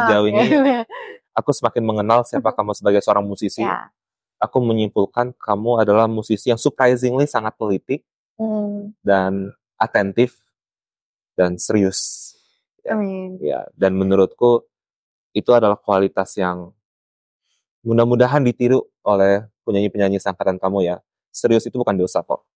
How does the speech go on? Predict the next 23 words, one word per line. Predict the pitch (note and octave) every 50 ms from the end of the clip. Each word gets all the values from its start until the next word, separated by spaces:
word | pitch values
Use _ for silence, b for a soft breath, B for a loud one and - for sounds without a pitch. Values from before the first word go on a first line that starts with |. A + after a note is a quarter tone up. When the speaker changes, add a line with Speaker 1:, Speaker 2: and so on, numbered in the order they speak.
| _ _
Speaker 2:
<laughs> | A#3+ G3+ G3+ C4+ C4 B3+ C#4 C4+ A#3+ C4 B3+
Speaker 1:
Nah, | - -
itu | - - -
artinya | A#2 - - A2 G2+ G#2 A2+ A2+ G#2+ - _ _ _ _ _ _ _
kita | - - A#2 A2
passionate. | - G2+ - - G2+ F2+ E2 - _ _ _ _ _ _ _ _ _ _ _ _
Ya. | _ - D3 - - _ _ _
Speaker 2:
Hmm. | _ G3+ F#3+ F#3 F#3+ _ _ _
Speaker 1:
Nah, | _ - G#3+ F#3 E3+ - _ _ _ _ _ _
aku | - - - C3+
mau | C3 A#2+ G#2+ G#2+ G#2 G2+ G2+ - - _ _ _ _ _
ya | _ F2+ F2 F2 F2+
nge-share | F#2+ A2 A2+ - - A2+ G2
dikit | F#2+ G2 - A2 -
lah. | D2+ D2+ D#2 - _ _ _ _ _ _ _ _ _ _ _ _ _ _ _ _
Bahkan | - A2+ A2+ A#2 - - D#3 E3+ E3+
sampai | - C3+ B2 B2+ A#2+
sekarang | - - _ G#2 F2+ E2+ G2 G#2 A2+ A#2+ B2+ C3+ C#3 - _ _ _ _ _ _ _ _ _ _
orang-orang | - A2 A2 G#2 G#2 A2+ B2+ C3+
suka | C3 - A#2 - G#2+
bertanya | G2 F#2 F#2+ G2 - G#2 G#2 G2+ F#2 E2+
ke | - -
aku, | F2+ F2 - F2+ D#2+ -